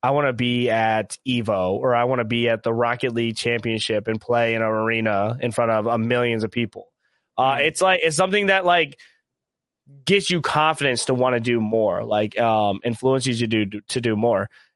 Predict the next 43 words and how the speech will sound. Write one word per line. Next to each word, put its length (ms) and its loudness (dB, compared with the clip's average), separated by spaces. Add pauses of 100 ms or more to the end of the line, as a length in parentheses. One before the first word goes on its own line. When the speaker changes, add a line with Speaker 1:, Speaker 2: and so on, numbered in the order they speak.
(140)
Speaker 1:
And 160 2
it 80 2
highlighted 800 4
what's 360 0
going 300 0
on 260 0
in, 60 0
like, 160 0
the 100 -2
C 200 -2
C 200 -2
G 200 -2
stuff, 280 0
and 120 2
especially 500 0
with 140 0
that 240 2
Path 260 0
to 140 -2
Paldea, 680 2 (560)
um, 460 0
that, 340 0 (920)
or 120 4
I 120 2
think 120 0
it's 80 -4
Path 200 0
to 80 -8
Peak, 200 -2
I'm 100 -2
sorry. 340 -4 (2000)
I 40 -2
think 140 0
I 40 -2
said 180 -4
it 40 0
wrong. 260 -2
Let 140 -4
me 80 -6
look, 260 -6
let 80 -16
me 60 -10
look. 320 -6